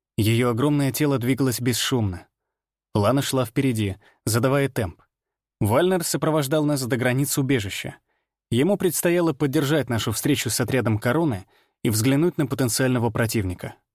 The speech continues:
Когда мы выбрались на поверхность через скрытый проход, первое, что поразило,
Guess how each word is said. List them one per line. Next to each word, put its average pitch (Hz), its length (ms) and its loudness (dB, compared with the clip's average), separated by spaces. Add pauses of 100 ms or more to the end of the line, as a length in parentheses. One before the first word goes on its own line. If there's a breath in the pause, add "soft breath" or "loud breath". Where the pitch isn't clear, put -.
(880)
Когда 110 260 2
мы 165 140 4
выбрались 143 440 2
на 120 120 0
поверхность 123 520 0
через 120 300 0
скрытый 123 360 0
проход, 110 520 -2 (560)
первое, 151 340 2
что 123 200 -2
поразило, 120 720 0